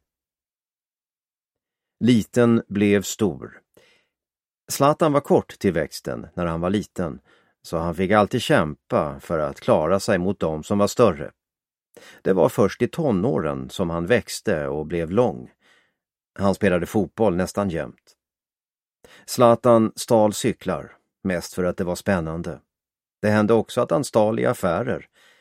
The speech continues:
Men han var klok nog att inte fortsätta med sånt. Zlatan gick ut nionde klass med ganska bra betyg. Lärarna tyckte att han var stökig och lat,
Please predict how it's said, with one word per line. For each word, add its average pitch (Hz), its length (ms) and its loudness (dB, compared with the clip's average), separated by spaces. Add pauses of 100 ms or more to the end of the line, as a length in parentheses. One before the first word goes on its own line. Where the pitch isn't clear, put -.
(400)
Men 127 180 6
han 147 160 4
var 147 200 4
klok 87 380 -2
nog 78 300 -6
att 82 120 -2
inte 104 240 2
fortsätta 90 500 -2
med 67 140 -10
sånt. - 460 -6 (1900)
Zlatan 131 460 6
gick 123 200 2
ut 95 260 2
nionde 107 460 4
klass 82 460 -4
med 104 140 0
ganska 135 340 2
bra 92 340 2
betyg. - 560 -4 (540)
Lärarna 107 460 4
tyckte 104 360 -2
att 98 80 0
han 104 160 0
var 104 120 0
stökig 110 580 -2
och 117 80 4
lat, 120 340 -4